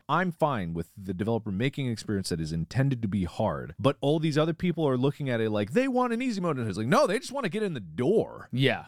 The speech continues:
Speaker 1: <laughs> They just wanna have a chance to
Speaker 2: Yeah.
Speaker 1: play. Uh, for those people, if people are saying, like, "I want an easy mode because I wanna experience all the story of the game,"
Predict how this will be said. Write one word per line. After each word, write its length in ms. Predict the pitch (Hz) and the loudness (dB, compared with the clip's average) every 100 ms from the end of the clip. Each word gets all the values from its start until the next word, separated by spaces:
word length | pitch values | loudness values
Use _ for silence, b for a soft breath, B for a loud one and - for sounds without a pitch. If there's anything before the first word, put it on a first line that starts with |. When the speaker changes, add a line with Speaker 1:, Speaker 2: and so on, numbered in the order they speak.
| - | -4
Speaker 1:
<laughs> 0 | 190 | 2
They 80 | 180 - | 2 2
just 220 | 294 - | 0 2
wanna 200 | 240 190 | 0 2
have 120 | 147 | 0
a 40 | |
chance 420 | 117 - 170 139 - | -2 0 0 0 -2
to 120 | 113 - | -4 0
Speaker 2:
Yeah. 100 | 107 | 2
Speaker 1:
play. 360 | 196 131 80 - | 4 2 -2 -2
Uh, 140 | 147 | 0
for 200 | 139 165 | 2 2
those 420 | 151 131 180 160 | 2 2 2 2
people, 300 | - 175 156 147 | 0 -2 -2 0
if 240 | 160 _ | -2 _
people 280 | 180 170 131 | -2 0 -2
are 280 | 139 165 220 | 2 4 4
saying, 380 | 196 156 127 113 | 0 -2 -2 -2
like, 240 | 107 98 - | -4 -4 -2
"I 120 | 147 | 0
want 220 | 160 147 | 2 0
an 80 | 131 | 0
easy 200 | 131 123 | -2 -2
mode 180 | 127 127 | 0 0
because 200 | 117 113 | 0 0
I 80 | 117 | 2
wanna 220 | 120 120 | 2 2
experience 380 | 104 - 127 110 | 0 0 0 2
all 100 | 107 | 0
the 60 | 98 | 0
story 240 | 139 117 | 2 4
of 60 | 104 | 4
the 60 | |
game," 300 | 107 127 107 | 2 2 0